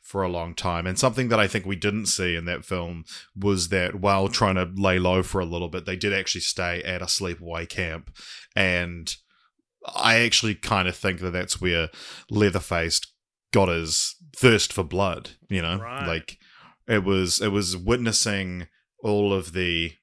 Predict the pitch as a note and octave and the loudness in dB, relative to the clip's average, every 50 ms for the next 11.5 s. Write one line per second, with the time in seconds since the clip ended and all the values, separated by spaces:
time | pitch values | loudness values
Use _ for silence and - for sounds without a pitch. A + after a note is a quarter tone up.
0 | _ _ _ _ _ _ _ _ _ - G2 F#2+ F#2+ F#2 F#2 F#2 F#2+ F#2+ F2 - | _ _ _ _ _ _ _ _ _ -10 -6 -2 0 0 0 0 0 -2 -4 -4
1 | - F#2 E2+ E2+ E2+ D#2+ - F2+ F2 E2+ E2+ D#2 E2 E2 D#2+ D#2+ D#2+ D#2+ D#2 - | -4 -4 -4 -4 -4 -4 -4 -4 -4 -4 -4 -6 -6 -6 -4 -6 -6 -8 -10 -12
2 | - - _ _ - G#2 F#2+ F#2+ F2 E2+ F2+ E2+ D#2+ - F2+ F2+ F#2 F2+ - E2+ | -18 -20 _ _ 0 0 2 2 0 -2 -4 -6 -4 -2 0 0 0 0 -2 -6
3 | D#2+ D#2+ E2+ G2 - A2 A2+ B2 B2+ B2 B2+ B2+ A#2+ G#2+ G2+ G2 - - G2+ F#2+ | -8 -8 -8 -4 -2 0 2 2 4 4 4 4 4 4 2 0 0 -2 -4 -4
4 | F#2 F2 - G2+ F#2 F#2 F#2 F2+ F#2+ F#2 F2+ E2+ - - F2+ F#2 - - F#2+ F2+ | -4 -4 -4 -4 -4 -4 -4 -4 -6 -4 -2 -2 -2 -2 -4 -6 -8 -10 -8 -8
5 | F2 E2+ E2+ E2+ - - - - - - - - - - - A#2 F#2+ - G2+ G2 | -6 -4 -4 -4 -6 -8 -12 -16 -16 -18 -18 -6 -4 0 2 2 2 2 0 -2
6 | F#2 - G#2+ F#2 F2 - - - G#2+ F#2 F2 F2 - - - F#2 E2+ E2+ E2+ F2 | 0 -2 -4 -4 -4 -4 -4 -4 -2 -2 -4 -2 -2 -2 -2 0 -2 -2 -4 -4
7 | E2+ F2 E2 - _ - - F#2 F2 E2+ E2 - F2 E2+ E2 E2+ E2+ E2+ D#2+ E2 | -6 -8 -10 -10 _ -12 -10 -8 -8 -8 -8 -8 -8 -8 -8 -8 -8 -10 -8 -8
8 | E2+ E2+ F2 E2 - - - E2+ D#2+ E2 E2+ E2 E2 E2 E2 E2+ D#2+ E2+ E2+ D#2+ | -6 -6 -6 -6 -6 -6 -4 -4 -2 -2 -2 -2 -2 -2 -4 -4 -4 -4 -6 -6
9 | E2 D#2+ - - - - - - - - - - - - - - - - _ - | -6 -8 -12 -16 -20 -20 -20 -20 -20 -20 -20 -20 -18 -18 -18 -20 -20 -18 _ 0
10 | C#3 C3+ B2+ A#2+ A2 G#2+ G2+ F#2+ G2+ - A2+ G#2 F#2+ E2+ - A2 A#2 F#2+ F#2+ F#2+ | 2 4 4 4 4 2 -2 -4 -2 -2 -2 -2 -2 -2 0 2 2 2 4 4
11 | - - A2 F#2 F2+ F2+ F2 E2+ D#2+ | 4 4 4 2 2 2 0 -2 -4